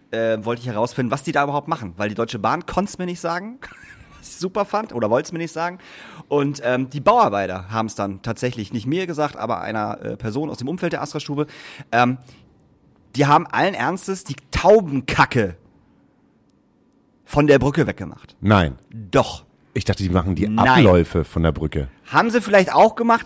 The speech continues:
Speaker 1: weiß aber keiner. Aber Hauptding war, Aussage Bauarbeiter, wir haben die Taubenkacke da weggemacht.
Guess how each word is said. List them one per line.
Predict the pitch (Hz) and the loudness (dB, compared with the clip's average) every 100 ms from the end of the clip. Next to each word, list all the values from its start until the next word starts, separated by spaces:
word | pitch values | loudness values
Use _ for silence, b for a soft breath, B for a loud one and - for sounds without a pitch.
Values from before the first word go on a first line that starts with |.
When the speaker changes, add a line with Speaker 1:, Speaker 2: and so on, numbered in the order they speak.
| 110 | 0
Speaker 1:
weiß | 123 226 - | 4 4 2
aber | 131 117 | 0 2
keiner. | 107 117 110 120 180 - | 0 -2 0 -2 -4 0
Aber | 123 131 | 2 4
Hauptding | 123 214 - - 190 190 | 4 2 2 0 0 2
war, | 131 160 202 - _ _ | 2 2 2 -4 _ _
Aussage | 151 185 - 156 147 | -4 -2 0 0 0
Bauarbeiter, | 131 170 190 165 165 165 175 B - | 2 4 4 2 2 0 -2 B -4
wir | 131 | 0
haben | 147 151 | 2 0
die | 135 | -4
Taubenkacke | - 175 175 139 117 104 | -2 2 2 0 -8 -10
da | 98 95 | -8 -10
weggemacht. | 92 95 92 | -10 -12 -12